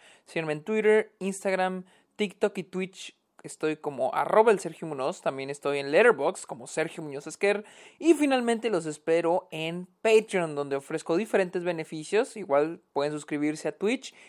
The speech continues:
y les ofrezco muchos de esos beneficios que incluyen episodios exclusivos.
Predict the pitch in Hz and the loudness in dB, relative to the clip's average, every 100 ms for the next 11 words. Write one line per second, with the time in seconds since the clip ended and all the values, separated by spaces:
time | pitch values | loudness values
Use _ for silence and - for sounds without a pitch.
0 | _ 208 190 175 170 165 180 170 185 180 | _ 0 0 0 -2 -2 -2 -2 -2 -4
1 | 180 156 143 147 143 151 139 139 202 196 | -4 2 2 0 -4 -4 -4 -4 -6 -6
2 | - 196 202 - 139 147 151 143 143 139 | 0 0 -2 -8 -6 -4 -2 -4 -6 -8
3 | 135 131 - 180 320 294 285 | -8 -12 -6 2 4 4 -2